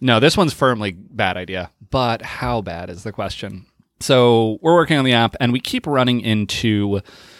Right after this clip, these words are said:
inconsistencies around symbols and strings. As any Rubyist who has worked in the language for any amount of time, especially in a Rails app, you have experienced this unpleasantness. Uh,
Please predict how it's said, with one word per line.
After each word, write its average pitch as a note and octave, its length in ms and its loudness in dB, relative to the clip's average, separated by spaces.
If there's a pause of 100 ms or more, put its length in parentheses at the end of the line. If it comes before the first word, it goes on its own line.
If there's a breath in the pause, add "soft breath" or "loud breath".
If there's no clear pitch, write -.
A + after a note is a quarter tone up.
(280 loud breath)
inconsistencies A#2 1000 0
around G2 400 -4
symbols C3+ 420 2
and G2 160 -6
strings. - 640 -8 (440)
As G#2 240 -2
any D3+ 260 2
Rubyist C3+ 520 0
who C3+ 100 2
has A#2 180 0
worked C3 320 0
in B2 300 -2
the A#2 80 -2
language A#2+ 400 0
for A2+ 120 -6
any C3+ 200 2
amount A#2 180 2
of G#2+ 80 -2
time, A2 460 0
especially - 380 -2
in A2 60 0
a A#2 40 0
Rails G2+ 260 4
app, G2 220 2 (440 loud breath)
you A#2+ 380 2
have B2+ 240 -2
experienced D#3+ 720 -4
this - 460 -2 (340)
unpleasantness. G2 760 -2
Uh, F2+ 360 -6